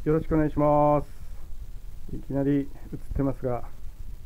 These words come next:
じゃーん。はい。えー、第一回アート展でございます。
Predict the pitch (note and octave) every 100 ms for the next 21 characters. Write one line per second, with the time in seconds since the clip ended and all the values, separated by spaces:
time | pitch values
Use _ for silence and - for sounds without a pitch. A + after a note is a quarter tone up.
0 | - - - - - - - - B2 B2
1 | B2 B2 B2+ A#2+ B2+ A#2+ C3 B2 B2 A#2
2 | - - - - - E3 F3 - - -
3 | - - - - - - - - - -
4 | - - - - - - - - - -
5 | - - - - - - - - - C3+
6 | C3+ C3 C3+ - B2 F3+ F#3 C#3 - E3
7 | C#3+ - - C#3 D#3 F3+ G3+ D#3+ F3 D#3
8 | D3+ C#3 C#3+ C#3